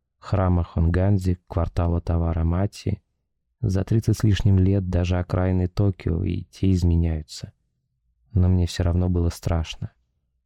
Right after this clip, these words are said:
Сохранись тот дом жестянщика, в котором жили мы с родителями, что-то накопившееся во мне прорвет плотину,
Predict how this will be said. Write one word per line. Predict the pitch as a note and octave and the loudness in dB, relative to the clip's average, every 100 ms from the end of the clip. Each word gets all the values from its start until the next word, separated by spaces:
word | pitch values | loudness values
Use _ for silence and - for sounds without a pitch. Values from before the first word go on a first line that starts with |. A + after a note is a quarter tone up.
| _ _ _ | _ _ _
Сохранись | - - - G#2 A2+ A2+ | -6 -6 -2 2 2 2
тот | - G#2+ G#2 | 0 -2 0
дом | G#2 G#2 | 2 2
жестянщика, | F#2+ G2 - A2 A#2 - F#2 F2 | 2 -2 0 0 0 -2 -2 -4
в | - | -4
котором | - F#2+ G2 F#2 | -4 0 2 2
жили | F2 F2+ F2 | 2 0 2
мы | F2+ | 0
с | F2 | 0
родителями, | - F#2 F2+ - F2 E2+ E2+ F2+ - | -2 0 0 -2 -2 -2 -2 -8 -16
что-то | - - G#2+ | -10 -4 0
накопившееся | G#2+ G#2 G2+ G#2+ G2+ - G2+ - | 0 0 -2 0 0 0 -2 0
во | F#2 F2+ | 0 2
мне | F#2 F#2 | 2 2
прорвет | - F#2+ F2+ F2 - | 0 0 2 0 0
плотину, | F#2+ F2+ - G2 G2+ F#2 | 0 0 0 2 4 2